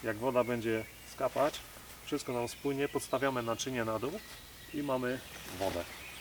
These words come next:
W taki sposób, tak? Także zaletą takiej pałatki jest to, że doskonale chroni przed deszczem.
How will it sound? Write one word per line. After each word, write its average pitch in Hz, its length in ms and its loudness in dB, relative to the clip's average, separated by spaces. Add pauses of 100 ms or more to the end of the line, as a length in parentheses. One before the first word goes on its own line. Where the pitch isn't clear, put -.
(720)
W - 40 -4
taki 107 200 0
sposób, - 360 -4 (180)
tak? - 160 -2 (1120)
Także 92 220 -10 (1400)
zaletą 127 400 8
takiej 127 240 0
pałatki 127 420 4
jest 123 200 -2
to, 127 120 4
że 120 120 -2
doskonale 127 480 4
chroni 123 280 2
przed 113 200 0
deszczem. 104 380 2